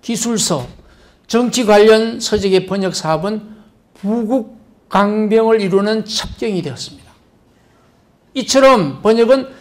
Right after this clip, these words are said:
근대화와 밀접한 관계를 맺으면서 자국의 형성, 아까 번에 뭐 사회, 철학, 자유, 우리 일본에서 만든 말을 우리가 지금 쓰고 있잖아요. 그죠?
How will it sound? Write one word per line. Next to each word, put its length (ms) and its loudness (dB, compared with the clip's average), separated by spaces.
근대화와 1000 2
밀접한 560 -2
관계를 680 -2
맺으면서 720 -4
자국의 600 0
형성, 440 -8
아까 260 -10
번에 300 -8
뭐 160 0
사회, 440 0
철학, 380 -6
자유, 440 -4
우리 200 -6
일본에서 500 0
만든 380 -4
말을 240 -2
우리가 280 -4
지금 140 -10
쓰고 280 -8
있잖아요. 340 -6
그죠? 180 -10